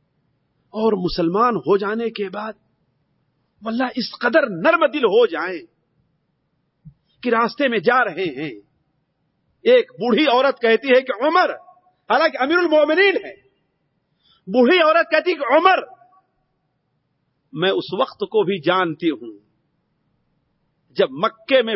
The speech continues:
فلاں جگہ جہاں دنگل لگتی تھی اور سوق عکاظ میں تم کشتیاں لڑا کرتے تھے، اور آج بھی میں دیکھ رہی ہوں کہ تم خلیفۃ المسلمین بن کے ادھر دیکھنا،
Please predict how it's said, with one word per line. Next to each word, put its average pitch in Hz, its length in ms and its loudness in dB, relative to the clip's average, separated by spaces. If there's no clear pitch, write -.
فلاں 208 240 0
جگہ 196 260 -2
جہاں 185 260 -4
دنگل 233 500 -2
لگتی 196 340 -4
تھی 131 180 -14
اور 220 220 4
سوق 247 400 -2
عکاظ 254 380 2
میں 226 140 0
تم 220 200 -6
کشتیاں 254 480 -8
لڑا 170 180 -2
کرتے - 280 -12
تھے، - 180 -20
اور 190 140 2
آج 247 340 2
بھی 214 140 -10
میں 220 160 -2
دیکھ 214 280 2
رہی 202 160 -4
ہوں 202 160 -4
کہ 175 60 -14
تم 190 160 -12
خلیفۃ 175 400 -8
المسلمین 180 580 -6
بن 165 160 -6
کے 165 80 -2
ادھر 175 260 0
دیکھنا، 233 480 0